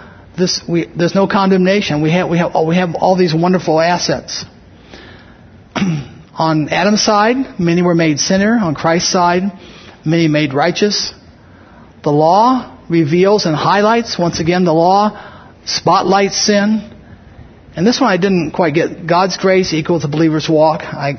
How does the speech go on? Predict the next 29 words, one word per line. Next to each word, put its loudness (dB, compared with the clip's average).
was -8
a -2
little 0
confused -2
about -2
that. -4
But -4
then 0
we 2
have 2
the 0
sin 0
nature, 2
superabounds. 0
But 0
God 2
is, -4
that -2
doesn't 0
stop 0
God. 0
God's 0
grace -2
exceedingly 2
superabounds -2
<laughs> -6
in 0
the 2
forgiveness. -2